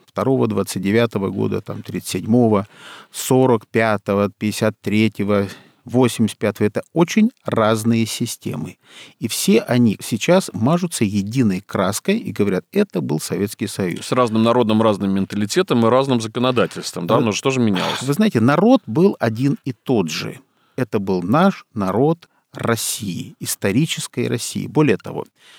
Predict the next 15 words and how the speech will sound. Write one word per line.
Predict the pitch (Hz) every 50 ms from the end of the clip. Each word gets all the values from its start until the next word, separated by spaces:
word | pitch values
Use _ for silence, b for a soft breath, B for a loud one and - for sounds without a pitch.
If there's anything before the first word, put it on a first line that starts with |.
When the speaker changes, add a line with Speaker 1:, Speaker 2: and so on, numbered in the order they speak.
| b b b b b
Speaker 1:
раз | - 131 147 - -
уже | 139 143
мы | 139 139 139 - - 107 _ -
произнесли | - 131 131 127 135 139 - - 147
это | 135 120 -
сакральное | 117 - - 120 - - 127 113 113 117 113 117
слово | - - 226 240 214 147 104
«народ», | 98 98 95 95 85 - -
то | -
мы | 87 95
на | 90 80
нём | 78 85 80
тогда | 71 - 113 117 123 123
немного | 117 113 110 107 104 101 104
остановимся. | 101 - - - 110 101 90 82 - 78 - - -